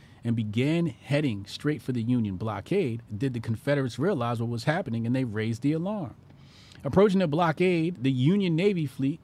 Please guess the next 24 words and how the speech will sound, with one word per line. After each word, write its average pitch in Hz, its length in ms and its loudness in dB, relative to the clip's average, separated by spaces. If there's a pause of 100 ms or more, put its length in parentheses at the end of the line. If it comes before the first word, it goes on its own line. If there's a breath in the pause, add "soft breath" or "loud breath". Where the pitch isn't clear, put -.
(360 loud breath)
the 123 80 0
ship - 340 -2
U 185 320 0
S 170 160 -4
S 170 220 -2 (100)
Onward, 160 560 0 (420 loud breath)
was 139 180 2
about 127 260 0
to - 80 -4
open 117 260 -2
fire 104 360 -4
on 110 80 -4
a 107 40 -4
seemingly 98 480 -6
Confederate 95 480 -10
ship, 185 280 -4
but 101 120 -8
Smalls 139 800 2
raised 135 300 0
a 120 40 -2
white 120 280 -2
flag, 151 600 0
replacing 127 520 0
the, 110 120 -2